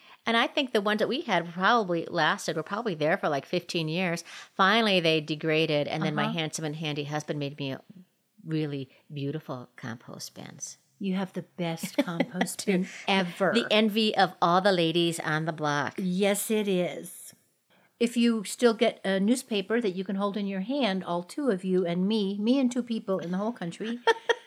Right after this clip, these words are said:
Speaker 2: you can use,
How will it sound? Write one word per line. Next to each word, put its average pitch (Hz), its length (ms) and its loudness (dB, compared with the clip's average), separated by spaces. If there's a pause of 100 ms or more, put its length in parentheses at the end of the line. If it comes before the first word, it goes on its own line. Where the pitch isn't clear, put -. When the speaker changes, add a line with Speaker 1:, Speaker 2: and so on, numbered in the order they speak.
(1500)
Speaker 2:
you 277 180 4
can 285 180 4
use, 262 400 2